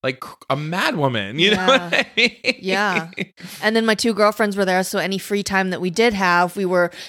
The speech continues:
Speaker 2: you know, going to the top of the rock or <laughs>
Speaker 1: Right, right. <laughs>
Speaker 2: sightseeing as much as we could.
Speaker 1: I love it. Remind me, so, okay, on the road,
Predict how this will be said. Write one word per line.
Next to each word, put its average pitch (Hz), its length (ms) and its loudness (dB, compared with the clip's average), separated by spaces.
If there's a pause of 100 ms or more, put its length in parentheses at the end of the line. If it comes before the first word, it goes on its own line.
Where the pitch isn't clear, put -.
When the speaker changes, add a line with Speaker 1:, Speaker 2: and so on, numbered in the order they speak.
(120)
Speaker 2:
you 214 80 -2
know, 180 200 0
going 180 380 0
to 170 580 -4 (340)
the 185 60 -8
top 175 320 -2
of 170 80 -6
the 175 80 -4
rock 170 720 0
or 160 440 -8 (240)
<laughs> 202 300 -4
Speaker 1:
Right, 127 240 2
right. - 1000 -2
<laughs> 165 140 -10
Speaker 2:
sightseeing 180 640 0
as 170 80 -6
much 175 220 -4
as 170 100 -10
we 160 80 -10
could. 185 460 -6 (120)
Speaker 1:
I 117 100 0
love 117 180 0
it. 113 180 -4 (400)
Remind 240 320 0
me, 147 100 0
so, 165 300 0
okay, 113 380 -2 (760)
on 165 220 4
the 170 80 0
road, 131 440 2